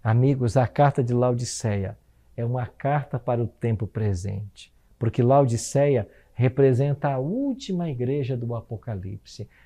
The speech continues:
representa o povo que vive justamente nos dias da volta de Jesus.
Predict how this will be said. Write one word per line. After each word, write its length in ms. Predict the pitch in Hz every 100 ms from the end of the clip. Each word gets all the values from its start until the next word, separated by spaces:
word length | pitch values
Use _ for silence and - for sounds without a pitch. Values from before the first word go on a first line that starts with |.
| -
representa 760 | 127 127 147 127 151 160 151
o 60 | 143
povo 540 | - 180 226 220 196
que 240 | - 160 120
vive 480 | 135 226 208 220 _ _ -
justamente 840 | 120 190 247 - 185 156 190 180 160
nos 240 | 151 107
dias 280 | 131 165 139
da 160 | 143
volta 460 | 107 113 131 123 113
de 140 | 101
Jesus. 720 | 98 101 92 113 - - -